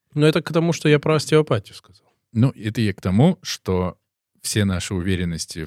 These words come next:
Speaker 2: в доказательной медицине базируются только на том, что доказательная медицина гораздо вокальнее, чем любая другая в
Speaker 1: Не,
Speaker 2: целом.
Speaker 1: это да, но все равно нужно ориентироваться на нее здесь, сейчас, э.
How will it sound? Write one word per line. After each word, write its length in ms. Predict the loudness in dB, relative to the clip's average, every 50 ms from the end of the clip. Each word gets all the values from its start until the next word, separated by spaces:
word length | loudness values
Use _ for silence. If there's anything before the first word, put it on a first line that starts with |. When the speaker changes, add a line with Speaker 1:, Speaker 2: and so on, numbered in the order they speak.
| -12 -14
Speaker 2:
в 160 | -12 -10 -10
доказательной 600 | -10 -10 -10 -8 -8 -6 -6 -8 -8 -10 -14 -16
медицине 560 | -16 -18 -20 -18 -12 -6 -2 0 0 0 0 -2
базируются 680 | -6 -8 -8 -6 -4 -2 -2 -2 -2 -4 -6 -10 -6
только 280 | -4 -4 -4 -4 -4 -6
на 120 | -6 -4 0
том, 160 | 2 2 2
что 120 | 2 0 -4
доказательная 520 | -4 -2 -2 0 0 -2 -2 -2 -4 -2
медицина 640 | -2 0 0 -2 -2 -2 0 2 2 4 2 2 -2
гораздо 400 | -2 -2 0 2 2 2 0 -2
вокальнее, 640 | -2 -4 -2 0 2 2 2 4 2 2 0 0 -2
чем 240 | -4 -4 -2 -2
любая 260 | -2 -4 -4 -4 -4 -4
другая 440 | -6 -8 -8 -8 -8 -8 -8 -8 -4
в 20 |
Speaker 1:
Не, 140 | 0 2 2
Speaker 2:
целом. 140 | 2 2 2
Speaker 1:
это 100 | 0 2
да, 220 | 6 6 6 6
но 100 | 6 4 2
все 160 | 2 2 2
равно 260 | 2 2 2 2 4
нужно 280 | 4 4 4 4 4 4
ориентироваться 580 | 4 4 4 4 4 4 4 4 4 2 2 2
на 60 | 2
нее 280 | 2 2 2 2 2 2
здесь, 280 | 0 0 0 0 -2 -2
сейчас, 640 | -4 -6 -4 -2 0 0 0 0 -2 -4 -8 -8 -10
э. 320 | -10 -10 -10 -10 -12 -12